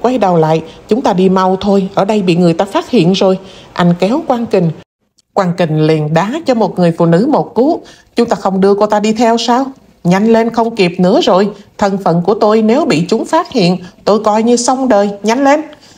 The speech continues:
Thẩm Bồi Xuyên dùng lực kéo mạnh Quang Kình. Quang Kình giả vờ làm dáng vẻ không cam tâm. "Đồ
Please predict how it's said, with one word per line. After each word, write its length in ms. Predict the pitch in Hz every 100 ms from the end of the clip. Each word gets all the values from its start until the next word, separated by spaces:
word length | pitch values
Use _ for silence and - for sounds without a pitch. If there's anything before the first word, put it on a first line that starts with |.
| _ _
Thẩm 200 | 170 220
Bồi 140 | 233
Xuyên 280 | 156 240 254
dùng 220 | 202 175
lực 280 | 165 156 -
kéo 200 | 233 294
mạnh 260 | 349 208 165
Quang 200 | 254 254
Kình. 260 | 247 185 151 - - _
Quang 160 | 185 175
Kình 220 | 180 160
giả 220 | 151 147 233
vờ 180 | 220 160
làm 260 | 156 151 147
dáng 240 | 196 311
vẻ 180 | 220 180
không 220 | - 233
cam 300 | 247 247 247
tâm. 300 | 254 254 254 - - _ -
"Đồ 240 | 165 151